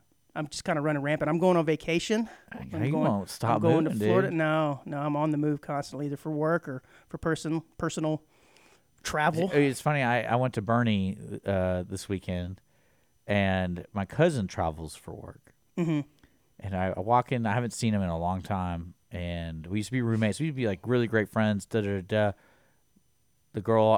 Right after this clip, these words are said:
Speaker 2: who, my, uh, the previous girl I was with hated their guts, so I wasn't allowed to see, see them,
Speaker 1: Mm-hmm.
Speaker 2: which is fine. And
Speaker 1: But now you're free to see whomever.
Speaker 2: yeah, and it's great. But I go into his house,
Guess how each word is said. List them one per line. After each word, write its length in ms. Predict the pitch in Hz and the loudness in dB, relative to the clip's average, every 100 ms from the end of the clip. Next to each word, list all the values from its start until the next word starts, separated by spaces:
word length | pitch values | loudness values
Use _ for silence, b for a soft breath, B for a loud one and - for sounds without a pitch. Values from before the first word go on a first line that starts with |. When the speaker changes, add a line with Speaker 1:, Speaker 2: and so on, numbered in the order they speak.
| 107 | 4
Speaker 2:
who, 380 | 113 110 107 104 | 2 4 2 0
my, 180 | 104 - | -2 -2
uh, 220 | 101 98 | -2 -4
the 120 | 101 | -6
previous 300 | 95 120 101 | -4 -4 -4
girl 180 | - 107 | 0 2
I 40 | |
was 120 | 101 92 | 2 0
with 280 | 101 98 - - _ | -2 -2 -6 -20 _
hated 400 | - 117 104 92 | -2 0 0 -2
their 140 | 95 90 | -4 -2
guts, 440 | 90 76 - - | -4 -6 -10 -14
so 180 | - 101 | -4 0
I 20 | |
wasn't 280 | 95 95 98 | 0 0 -2
allowed 180 | 90 87 | -4 -4
to 80 | 80 | -6
see, 320 | - 87 80 107 | -10 -10 -10 -14
see 200 | - 73 | -14 -12
them, 220 | - 107 _ | -14 -18 _
Speaker 1:
Mm-hmm. 540 | 170 160 139 143 143 151 - | -4 -4 -4 -8 -6 -8 -4
Speaker 2:
which 160 | 135 131 | -6 -6
is 80 | |
fine. 360 | - 104 78 87 _ _ _ | -2 -2 -2 -10 _ _ _
And 540 | 107 104 104 95 92 85 | -2 0 0 0 -4 -6
Speaker 1:
But 200 | 139 127 | -8 -6
now 140 | 131 | -6
you're 160 | 127 120 | -6 -6
free 240 | - 143 139 | -8 -6 -6
to 80 | 117 | -6
see 240 | - 131 | -8 -6
whomever. 520 | 143 131 117 104 98 - | -6 -6 -8 -10 -12 0
Speaker 2:
yeah, 340 | 131 - 76 | 2 2 -2
and 120 | 98 95 | -6 -6
it's 120 | - | -2
great. 320 | 139 123 85 - b b b b b - | 0 2 0 -14 b b b b b 4
But 120 | 123 | 4
I 60 | |
go 180 | 120 147 | 6 4
into 120 | 180 | 4
his 140 | 170 127 | 2 4
house, 460 | 117 101 98 - | 4 4 2 -6